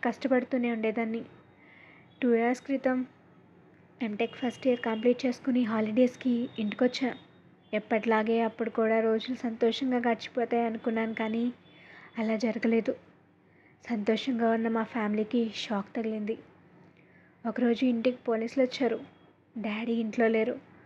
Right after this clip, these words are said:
ఏదో చెప్పి అన్నయ్యని అరెస్ట్ చేసి తీసుకెళ్ళిపోయారు. మమ్మీకి నాకు అసలేం అర్థం కాలే, వాళ్ళు సరిగ్గా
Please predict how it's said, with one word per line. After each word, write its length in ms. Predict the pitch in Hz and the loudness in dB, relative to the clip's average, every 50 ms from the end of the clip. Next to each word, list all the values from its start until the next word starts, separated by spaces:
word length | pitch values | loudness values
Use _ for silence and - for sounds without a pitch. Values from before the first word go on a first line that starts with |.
| - - - - - - _ _ 233 | -20 -20 -20 -20 -20 -20 _ _ -4
ఏదో 260 | 226 220 208 220 233 | -4 -2 0 0 0
చెప్పి 360 | 233 - 262 247 254 269 269 | 2 2 0 0 4 2 2
అన్నయ్యని 560 | 254 233 226 226 233 233 233 240 240 240 240 - - - - | 2 2 0 0 0 2 2 2 2 0 0 -4 -8 -8 -6
అరెస్ట్ 280 | 220 233 233 - - 294 | -4 -4 -4 -2 2 2
చేసి 120 | 285 277 | 2 2
తీసుకెళ్ళిపోయారు. 760 | - - 254 - - - 233 226 220 226 220 214 208 208 - - - - - - - - - - - - - - - - | 2 -2 -2 -2 0 0 0 2 4 4 4 4 4 0 -4 -10 -14 -20 -20 -20 -20 -20 -20 -20 -20 -20 -20 -12 -4 -2
మమ్మీకి 500 | 226 214 208 208 208 214 214 208 247 226 | -2 0 0 0 0 -2 -2 0 -2 0
నాకు 300 | 226 233 233 226 - 262 | 0 -2 -4 -2 -2 -2
అసలేం 320 | 247 - 254 233 233 233 240 | -2 0 0 2 2 4 4
అర్థం 300 | 233 220 202 247 233 233 | 4 2 2 -2 0 2
కాలే, 380 | 233 226 226 226 233 254 277 - - - - - - - - - - - - - | 2 2 2 2 0 -4 -8 -12 -18 -20 -20 -20 -20 -20 -20 -20 -20 -20 -2 2
వాళ్ళు 200 | 240 226 226 226 | 4 4 4 4
సరిగ్గా 360 | - - 233 208 202 220 226 | 2 2 0 2 4 2 2